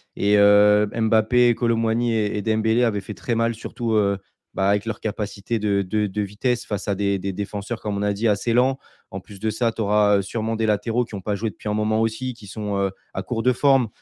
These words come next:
Donc, je pense qu'on va avoir besoin de, de vitesse. Donc, est-ce que tu privilégieras, ré-, pri-, privilégieras, pardon, euh, un Kolo Muani ou un Asensio ? Bon, c'est à Luis Enrique de voir, mais au moins, ça t'offre, euh,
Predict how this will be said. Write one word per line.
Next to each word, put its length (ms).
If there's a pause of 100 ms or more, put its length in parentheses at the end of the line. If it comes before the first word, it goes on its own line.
(200)
Donc, 200
je 80
pense 200
qu'on 100
va 120
avoir 260
besoin 320
de, 360
de 100
vitesse. 500 (280)
Donc, 160
est-ce 140
que 80
tu 160
privilégieras, 540
ré-, 580
pri-, 240
privilégieras, 960
pardon, 340 (440)
euh, 180
un 160
Kolo 240
Muani 400
ou 160
un 120
Asensio ? 600 (420)
Bon, 120
c'est 140
à 40
Luis 260
Enrique 320
de 60
voir, 220
mais 120
au 80
moins, 140
ça 160
t'offre, 320
euh, 180